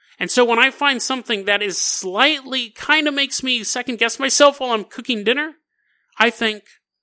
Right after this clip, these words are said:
"That one might be true." Probably not, but might be. So does that mean we should stop using radar? No.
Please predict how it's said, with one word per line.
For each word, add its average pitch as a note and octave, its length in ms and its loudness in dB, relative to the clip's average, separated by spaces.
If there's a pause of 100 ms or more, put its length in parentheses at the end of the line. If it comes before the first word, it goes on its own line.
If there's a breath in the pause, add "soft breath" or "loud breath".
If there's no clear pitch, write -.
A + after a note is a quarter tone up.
(640)
"That A3+ 400 2
one C4 480 -4 (1160)
might D#3+ 440 0
be D3+ 140 -4
true." - 400 -12
Probably F4 560 2
not, E4 520 -2 (1000)
but F3 240 2
might E3 240 0
be. - 360 -16 (500)
So B3 220 2
does G#3 140 2
that A#3 180 6
mean A3 260 2
we G#3 80 -4
should F#3 220 -6
stop F#3 280 4
using F#3+ 380 -4
radar? F3 480 4 (140)
No. - 320 -12